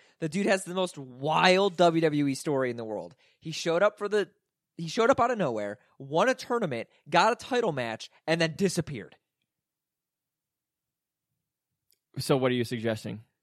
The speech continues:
Speaker 1: Like, he just had
Speaker 2: Kayfabe-wise.
Speaker 1: Kayfabe-wise, in the world of wrestling storyline-wise, like, outside, like, none of the other stuff, none of the outbreak, like, none of that happens. He just shows up, wins a tournament, gets a title match, and disappears.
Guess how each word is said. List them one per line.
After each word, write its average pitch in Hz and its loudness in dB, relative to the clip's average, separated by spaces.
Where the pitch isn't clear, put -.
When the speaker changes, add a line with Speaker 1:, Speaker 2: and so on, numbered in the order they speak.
Speaker 1:
Like, 170 0
he 208 -6
just 196 -2
had 196 4
Speaker 2:
Kayfabe-wise. 110 -2
Speaker 1:
Kayfabe-wise, 151 0
in 196 0
the 185 6
world 170 4
of 156 -2
wrestling 151 0
storyline-wise, 107 -6
like, 110 -6
outside, 135 -4
like, 123 -6
none 131 0
of 180 -2
the 185 0
other 139 -4
stuff, 131 -4
none 135 -2
of 151 -6
the 143 -2
outbreak, 123 -6
like, 101 -10
none 151 0
of 170 -2
that 165 0
happens. 156 -2
He 131 -10
just 131 -6
shows 175 -2
up, 151 2
wins 160 -6
a 208 -12
tournament, 147 -6
gets 147 -8
a 165 -10
title 143 -2
match, 120 -6
and 120 -16
disappears. - -18